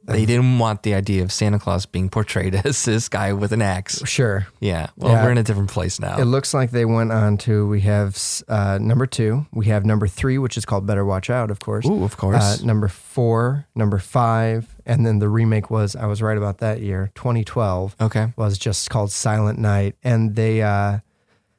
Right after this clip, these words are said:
Speaker 2: they change it up a little bit. It's kind of more of, like, a Santa Claus mask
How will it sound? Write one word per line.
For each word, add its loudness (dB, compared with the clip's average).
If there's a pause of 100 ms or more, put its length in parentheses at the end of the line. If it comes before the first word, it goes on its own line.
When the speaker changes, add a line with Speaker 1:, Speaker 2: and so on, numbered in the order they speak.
(180)
Speaker 2:
they 2
change 2
it 2
up 0
a 0
little 2
bit. 2
It's -4
kind 2
of 0
more 4
of, 0
like, 0
a -2
Santa 0
Claus -2
mask 0